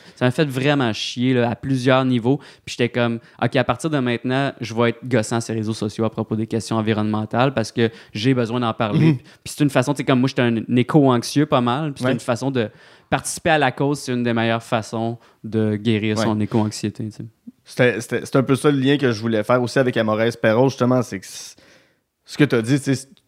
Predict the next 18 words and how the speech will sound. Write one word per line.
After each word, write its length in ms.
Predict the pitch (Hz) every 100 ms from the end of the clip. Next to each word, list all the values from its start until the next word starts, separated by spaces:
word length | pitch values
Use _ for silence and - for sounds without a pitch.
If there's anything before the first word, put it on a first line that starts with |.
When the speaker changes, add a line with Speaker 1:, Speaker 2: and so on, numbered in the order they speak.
| _
Speaker 2:
tu 100 | -
connais 220 | 127 123
des 120 | 120
gens 180 | 110 123
qui 80 | 123
sont 140 | 110 101
morts, 260 | 110 123
tu 80 | -
connais 160 | 110 104
des 140 | 104
gens 160 | 110 117
qui 100 | 101
ont 60 |
perdu 380 | 98 117 101 139
des 140 | 139 131
gens 140 | 123
là-dedans. 420 | 127 113 131 143 147
Speaker 1:
Mhm. 220 | 127